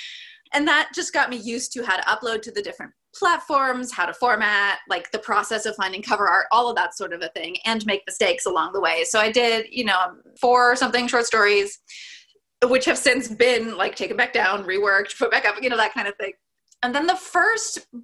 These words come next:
book I self-published was a novella that was set in my universe. So I have a, a now broad verse called the Parasol verse, which is my steampunk universe, which has about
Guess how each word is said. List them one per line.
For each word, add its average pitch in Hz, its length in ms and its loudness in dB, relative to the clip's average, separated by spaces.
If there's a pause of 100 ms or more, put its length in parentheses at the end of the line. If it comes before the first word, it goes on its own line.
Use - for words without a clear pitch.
book 285 300 0 (180)
I 247 480 2
self-published 277 840 -2
was 226 160 -2
a 226 100 -2
novella 240 640 2
that 214 180 -2
was 214 260 -4
set 247 240 0 (120)
in 254 460 -4 (440)
my 226 360 4
universe. 214 1080 -2
So 214 340 2
I 220 120 4
have 233 200 0
a, 190 200 0 (340)
a 208 100 2
now 226 520 2 (220)
broad 196 640 0 (240)
verse 196 440 2
called 202 220 2
the - 60 -12
Parasol 190 500 4
verse, 170 240 0
which 202 120 -8
is 175 120 -2
my 202 80 0
steampunk 220 500 0
universe, 165 440 -4
which - 100 -10
has 180 220 0
about - 220 2